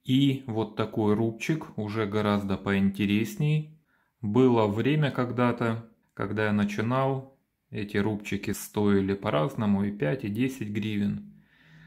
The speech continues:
Никто особо не обращал внимания, но теперь уже ситуация меняется. Уже на аукционах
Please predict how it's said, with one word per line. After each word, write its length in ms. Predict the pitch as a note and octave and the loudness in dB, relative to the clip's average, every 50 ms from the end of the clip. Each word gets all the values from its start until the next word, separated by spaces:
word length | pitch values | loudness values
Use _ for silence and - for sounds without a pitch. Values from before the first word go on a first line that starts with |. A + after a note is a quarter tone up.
| - - - - - | -20 -20 -20 -12 -6
Никто 680 | A2 G#2 G#2 G2+ G#2 - - G#2+ G#2+ G#2+ G#2 G2+ G2+ - | -2 0 0 0 -2 -4 -2 0 2 2 2 2 0 -4
особо 460 | G2 G2 - - - G#2 G2+ G2 G2 | -8 -8 -6 -4 -2 -2 0 0 0
не 120 | F#2+ F#2+ G2 | 0 0 0
обращал 480 | F#2+ G2+ - G2 - - - G2 G2 | 0 -2 -2 -4 -4 -4 -4 -2 -2
внимания, 800 | F#2+ G2+ G2+ G#2 A2+ C3 C#3+ D3+ D3 C#3+ C#3 C3+ C3+ B2+ B2 - - | 0 0 2 2 2 2 0 0 0 0 0 -2 -2 -4 -6 -8 -8
но 520 | - A2 A2 A#2 B2 C#3 D#3 D#3+ D3+ - - - | -8 -6 -4 -4 -4 -2 -2 -4 -4 -8 -8 -8
теперь 340 | G#2+ G2+ G#2 A2 A2+ A#2 A#2+ | -8 -6 -2 -2 -2 0 -2
уже 260 | A#2 G#2 - A2 G#2+ | -4 -2 -4 -4 -6
ситуация 760 | G#2 - - - - G2+ G2+ - G2+ G2+ G#2 G2+ - - G#2+ | -6 -8 -8 -6 -6 -6 -2 -2 -2 -2 -2 -4 -4 -2 -2
меняется. 800 | G#2 G#2+ A#2+ A#2+ A#2 G2+ F#2 G2 G#2 G2+ - - - C#3 - - _ _ _ _ _ _ | 0 0 0 0 0 0 -2 -2 -6 -10 -12 -14 -16 -18 -18 -18 _ _ _ _ _ _
Уже 580 | A#2 G#2 G2+ G2 - A#2 A2+ A2+ G#2+ G#2 G2+ G#2 | -4 -4 -4 -2 0 2 2 4 4 2 0 -2
на 180 | G2+ G#2+ G#2 G#2 | -2 0 2 2
аукционах 920 | G2+ G#2 G#2 G#2 - - A2 G#2+ A2+ C3 D3 D3+ D3 D3 C#3+ - - - | 2 2 0 -4 -4 -2 0 2 2 2 2 2 0 0 -2 -4 -10 -20